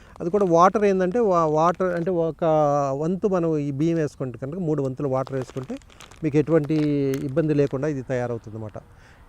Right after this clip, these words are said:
కాబట్టి ఇది అంటే యాంటీ ఆక్సిడెంట్స్ అవన్నీ కూడా ఎక్కువ ఉంటాయి, ఇమ్యూనిటీ పవర్ అది డెవలప్ చేస్తుంది. ప్రస్తుతం మెయిన్ ఏంటంటే ఈ ఎనీమియా అనే వ్యాధిని తగ్గిస్తుంది. ఆ, కాబట్టి దీన్ని కావాల్సిన వాళ్ళు ఎవరైనా మమ్మల్ని సంప్రదించవచ్చు.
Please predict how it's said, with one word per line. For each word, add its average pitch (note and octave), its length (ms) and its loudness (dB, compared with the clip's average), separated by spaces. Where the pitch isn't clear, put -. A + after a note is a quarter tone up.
కాబట్టి F3+ 280 -2
ఇది E3+ 240 0
అంటే E3+ 300 -4
యాంటీ F3+ 600 0
ఆక్సిడెంట్స్ E3+ 540 0
అవన్నీ D#3+ 280 0
కూడా E3+ 200 -2
ఎక్కువ E3 260 -4
ఉంటాయి, D#3+ 220 0
ఇమ్యూనిటీ D#3+ 420 0
పవర్ D#3 220 0
అది D3+ 160 0
డెవలప్ C#3 400 -2
చేస్తుంది. D#3+ 380 -4
ప్రస్తుతం G3 580 -4
మెయిన్ F#3+ 320 0
ఏంటంటే G3+ 320 0
ఈ G3+ 220 -2
ఎనీమియా A#3 440 6
అనే G#3+ 160 4
వ్యాధిని F3 360 4
తగ్గిస్తుంది. C3+ 580 -2
ఆ, D3 520 -2
కాబట్టి E3 320 0
దీన్ని D#3 260 -4
కావాల్సిన C#3+ 420 -2
వాళ్ళు D3 140 0
ఎవరైనా D3 260 -2
మమ్మల్ని C3+ 260 -4
సంప్రదించవచ్చు. B2 760 -8